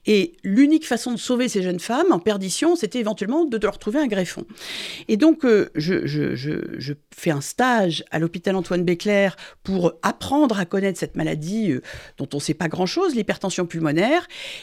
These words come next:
Et j'assiste à ce drame sanitaire. Et je me souviens encore passer dans le couloir de l'hôpital Antoine Béclère avec les portes entrouvertes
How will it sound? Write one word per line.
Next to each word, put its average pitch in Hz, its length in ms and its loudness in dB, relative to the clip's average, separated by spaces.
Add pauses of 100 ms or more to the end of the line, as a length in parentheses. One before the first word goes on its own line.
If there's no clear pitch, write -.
Et 320 360 4
j'assiste 220 760 0 (260)
à 160 120 0
ce - 140 -6
drame 214 360 4
sanitaire. 208 760 2 (420)
Et 196 80 2
je 180 100 0
me 240 80 4
souviens 269 380 4
encore 349 320 0
passer 302 280 0
dans 262 120 0
le 220 80 0
couloir 302 540 4
de 214 80 4
l'hôpital 208 320 -2
Antoine 208 240 -4
Béclère 240 420 0 (400)
avec 220 240 2
les 247 80 2
portes - 320 -2
entrouvertes 220 320 -2